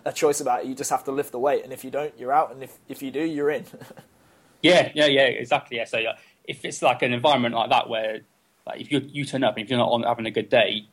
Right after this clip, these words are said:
Speaker 2: you're gonna be a hundred metres behind somebody in a three hundred metre rep, then you try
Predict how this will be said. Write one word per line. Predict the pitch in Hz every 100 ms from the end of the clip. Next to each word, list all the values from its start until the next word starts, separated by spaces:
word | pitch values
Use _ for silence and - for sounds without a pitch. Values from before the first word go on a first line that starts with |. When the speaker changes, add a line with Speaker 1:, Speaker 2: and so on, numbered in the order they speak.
| -
Speaker 2:
you're | 120
gonna | 117
be | 107 110 110 - -
a |
hundred | 143 123 113
metres | 120 120
behind | 107 107 101
somebody | 117 110
in | 107
a | 101
three | - 110
hundred | 107
metre | 117 101
rep, | 107 - -
then | 113 107 110 -
you | - 123
try | - 120 113